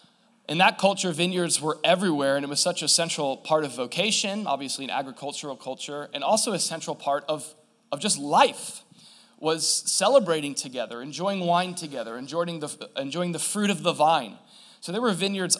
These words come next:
all over Israel. It was also a, a biblical image of Israel. And Jesus is drawing imagery out of the concept of a vineyard and how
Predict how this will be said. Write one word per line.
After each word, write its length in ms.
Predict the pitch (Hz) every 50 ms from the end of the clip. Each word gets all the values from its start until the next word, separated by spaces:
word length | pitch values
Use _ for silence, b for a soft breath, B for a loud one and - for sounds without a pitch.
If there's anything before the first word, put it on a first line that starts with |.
| -
all 240 | - 160 185 190 160
over 300 | 160 175 185 175 170 165
Israel. 400 | - 143 143 131 - 139 143 151
It 80 | 147 147
was 160 | 147 139 131
also 340 | 160 170 185 - - 160 135
a, 220 | 127 127 127 123 117 - - -
a 120 | 127 120
biblical 480 | 113 113 170 180 180 196 175 - - -
image 320 | 127 156 185 196 165 131 135
of 140 | 131 113
Israel. 600 | - 123 120 117 117 117 120 120 139 185 226 - - B B B B B B B B B
And 100 | 160 147
Jesus 460 | - 175 226 277 302 226 269 - -
is 220 | 170 156 135 -
drawing 960 | - - 143 135 135 147 165 196 208 226 254 262 277 277 277 277 269 269 - - -
imagery 720 | 180 175 190 202 202 190 156 - - 135 127 110 95 - - -
out 220 | 151 147 185 202 202
of 120 | 196 165
the 140 | 151 175 -
concept 640 | - - - 190 226 262 262 - - 269 233 - - - - -
of 120 | 175 160
a 100 | 156 139
vineyard 640 | 123 117 117 120 143 160 180 180 160 139 120 113 107 110
and 120 | 120 127
how 260 | 135 156 151 139 127